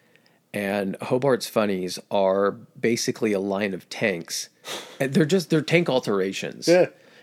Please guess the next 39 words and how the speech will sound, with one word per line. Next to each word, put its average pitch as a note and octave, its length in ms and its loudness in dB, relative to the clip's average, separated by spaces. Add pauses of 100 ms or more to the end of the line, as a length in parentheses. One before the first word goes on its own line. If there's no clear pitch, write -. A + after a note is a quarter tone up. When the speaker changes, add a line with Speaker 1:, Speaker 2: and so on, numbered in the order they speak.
(140)
Speaker 1:
And B2 200 2
so A2+ 320 4
he A#2+ 220 -2
would G#2+ 160 0
take, B2 280 0
like, F#2+ 480 -2
the F#2 240 -2
Sherman G#2 480 0
or G2 140 0
the F2 80 -4
Churchill F#2+ 420 -2
tanks - 580 -2 (540)
and F#2+ 540 0 (340)
basically A2 880 -2 (160)
make A2 360 -2
them G2+ 260 -2 (260)
available G#2 440 -2
to - 120 -8
do, G#2+ 180 0
like, F#2 240 -2 (100)
all G#2 180 0
these F#2 180 -4
other F2+ 220 -2
jobs. D#2 640 -6 (480)
Like, F#2 280 -4
if A#2+ 160 -2
you've B2 120 2
ever A#2 180 2
seen A#2 240 -2
images G2+ 480 -2
or F#2+ 120 2
ever F2+ 200 0
heard F#2 340 -2
essentially F#2+ 440 -4
about F2+ 400 -2
the G#2+ 80 -4
D G2 240 -6
D F#2+ 160 -6
tanks, A2+ 480 -4